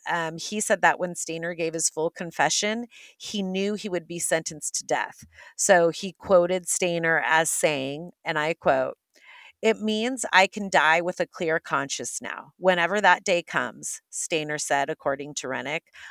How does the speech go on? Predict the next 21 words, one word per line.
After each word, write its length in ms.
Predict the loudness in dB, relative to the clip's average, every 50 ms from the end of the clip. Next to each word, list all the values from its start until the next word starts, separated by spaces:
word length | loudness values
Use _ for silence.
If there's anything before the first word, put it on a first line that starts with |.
| -12 _ 0
"I 180 | 2 2 2
know 340 | 2 4 4 6 6 4 4
they're 160 | 2 0 0
going 260 | 2 2 0 0 0 -6
to 80 | -8
give 180 | -6 -8 -8 -6
me 100 | -8 -8
the 100 | -8 -4
death 300 | 0 0 0 0 0 -2
penalty. 540 | -6 -6 -4 -4 -8 -8 -10 -14 -14 -16 -18 _
Even 320 | -14 -12 -8 -6 -4 -2
if 140 | -2 2 4
I 140 | 4 4 4
confess, 680 | 4 -2 -12 -8 -2 2 2 2 2 0 -2 -6 -12 -14 _ _ _ _ 2
they 120 | 2 4
are 120 | 4 2 2
gonna 200 | -2 -4 -4 -4
give 240 | -8 -8 -8 -8
me 120 | -14 -14 -10
death." 500 | -8 -6 -8 -8 -10 -14 -18 -20 -20 _ _ _ -20 -20 -20 -14 -6
So 600 | 2 6 8 10 10 10 10 8 8 6 4